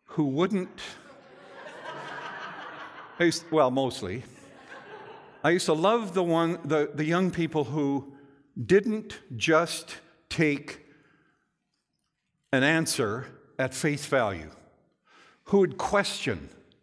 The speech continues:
who would decide, "It's time to develop my mind." Uh, in our day, first one, confession, it's easy to have the remote control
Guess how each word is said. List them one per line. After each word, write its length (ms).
who 180
would 280
decide, 540
"It's 200
time 320
to 60
develop 480
my 160
mind." 720
Uh, 320
in 140
our 220
day, 480
first 360
one, 240
confession, 800
it's 180
easy 260
to 140
have 220
the 80
remote 420
control 720